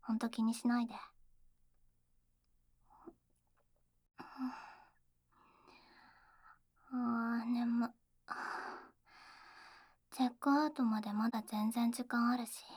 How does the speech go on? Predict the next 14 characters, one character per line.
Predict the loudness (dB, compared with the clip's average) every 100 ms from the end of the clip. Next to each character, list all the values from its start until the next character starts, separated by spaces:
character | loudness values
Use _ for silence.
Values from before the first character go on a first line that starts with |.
| -20 _ _ _ _ _ _ _ -8
寝 | -8
ち | -6
ゃ | -4
お | 0 2 0
う。 | -2 -12 _ _ _ _ _ _ _ _ _ _ _ _ _ _ _ _ _ -6 -2
う |
ん、 | 0 0 -4 -10 -18 _ _ _ -2
二 | 0 0
度 | 0 0
寝、 | 0 2
二 | 2 0 -2
度 | -4
寝。 | -2 -2 -4 -6 -8 -12 -14 -18 _ _ _ _ _ _ _ _ _ _ _ _ _ _ _ _ _ -4
あ、 | -4